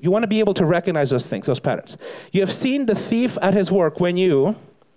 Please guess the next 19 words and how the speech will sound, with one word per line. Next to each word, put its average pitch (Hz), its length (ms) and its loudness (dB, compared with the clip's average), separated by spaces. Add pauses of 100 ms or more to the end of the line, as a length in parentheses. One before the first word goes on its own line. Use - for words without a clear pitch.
(440)
read 208 260 2
about 226 280 0
the 170 60 -2
good 202 180 0
father, 180 480 2
but - 240 -4
project 233 600 -2
an 170 140 -4
absent 180 480 -2
father. 104 460 -4 (2000)
You 156 100 -2
can 202 120 2
read 294 220 2
about 151 260 2
it, 135 40 0
intellectually 208 520 0
believe 208 300 2
in 139 100 0
it, - 200 -6